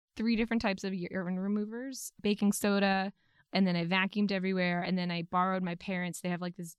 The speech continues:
big, like, deep Bissell carpet cleaner, and I just, like, went to Hamtown, and now I've got a beautiful little clean carpet. I mean, it's still, like,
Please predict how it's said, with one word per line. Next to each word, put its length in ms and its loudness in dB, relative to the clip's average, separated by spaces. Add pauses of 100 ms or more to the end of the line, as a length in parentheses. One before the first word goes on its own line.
(120)
big, 340 -2
like, 240 -8 (140)
deep 220 -4 (140)
Bissell 440 -2
carpet 400 -6
cleaner, 500 0 (440)
and 100 4
I 80 6
just, 180 4
like, 180 4 (800)
went 240 2
to 100 0
Hamtown, 600 -2
and 100 -6
now 160 -2
I've 100 -4
got 100 -8
a 80 -6
beautiful 560 -6
little 240 -4
clean 300 -2
carpet. 640 -4
I 80 2
mean, 160 6
it's 160 0
still, 300 2
like, 240 -2